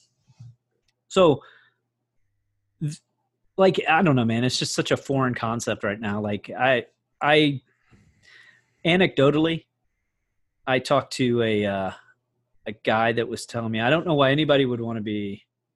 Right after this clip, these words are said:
a police officer, a school teacher, government official, anybody of power, because you are highly scrutinized. The t-shirt you wear can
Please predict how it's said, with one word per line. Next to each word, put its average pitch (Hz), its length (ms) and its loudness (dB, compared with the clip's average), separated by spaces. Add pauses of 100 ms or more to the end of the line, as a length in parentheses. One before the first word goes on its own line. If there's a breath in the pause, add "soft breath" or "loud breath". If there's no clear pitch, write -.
(140)
a 120 60 -12
police 139 340 -4
officer, 110 640 -6 (680)
a 104 40 -20
school 113 320 -8
teacher, 104 540 -8 (280)
government 113 380 -6
official, 101 640 -10 (760)
anybody 165 460 2
of 110 120 -6
power, 104 380 -4
because 104 580 -8 (800)
you 131 300 -2
are 104 400 -4 (800)
highly 143 420 0
scrutinized. 117 840 -6 (1080)
The 104 80 -10
t-shirt 151 540 -6
you 131 120 -2
wear 117 460 -4 (140)
can 110 320 -8